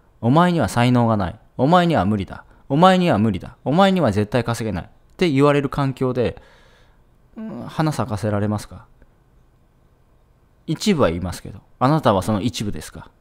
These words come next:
一部だったらもう成功してますよ。その一部だったら。その一部じゃないから今なんですよね。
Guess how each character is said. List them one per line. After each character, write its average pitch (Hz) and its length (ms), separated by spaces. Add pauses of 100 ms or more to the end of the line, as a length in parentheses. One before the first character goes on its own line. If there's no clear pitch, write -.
(680)
一 196 240
部 220 80
だ 160 100
っ - 80
た 104 100
ら 95 60
も 110 160
う - 20
成 123 160
功 123 240
し - 80
て 123 80
ま 117 100
す - 100
よ。 - 100 (1120)
そ - 160
の 202 100
一 208 200
部 92 80
だ - 80
っ - 100
た - 120
ら。 - 100 (1200)
そ - 160
の 139 80
一 170 220
部 220 100
じ 156 80
ゃ 151 40
な 185 120
い 170 60
か 123 100
ら 80 60
今 104 180
な 85 100
ん 69 80
で - 80
す - 60
よ 87 80
ね。 - 160